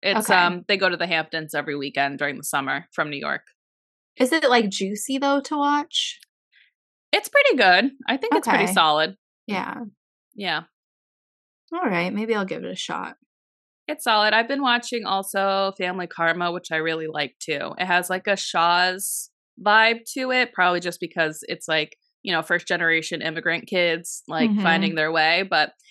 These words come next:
Speaker 1: it's definitely a little bit more wholesome and pure than Shaw's.
Speaker 2: Oh, really? Ugh,
Speaker 1: Yeah.
Speaker 2: I miss Shaw's.
Speaker 1: I know, me too.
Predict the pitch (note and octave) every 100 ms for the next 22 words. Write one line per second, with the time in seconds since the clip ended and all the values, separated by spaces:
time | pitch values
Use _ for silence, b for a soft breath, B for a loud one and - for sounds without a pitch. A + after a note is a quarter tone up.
0 | b F#3+ - F#3 F3+ G#3 G#3+ G3+ F#3 F3
1 | F3 E3 E3 E3 D#3+ - E3 E3 E3+ D#3+
2 | D3+ - D3+ C#3+ C#3+ C3+ D3+ C#3+ C#3 C#3
3 | - C3 B2+ - - - _ _ - B3
4 | B3 G#3 A#3 C4+ C#4 G3+ - F3+ C4+ -
5 | F#3 - - - - - - - - -
6 | - F#3+ F3 E3 E3 D#3+ D#3 D3+ D3 D3
7 | D#3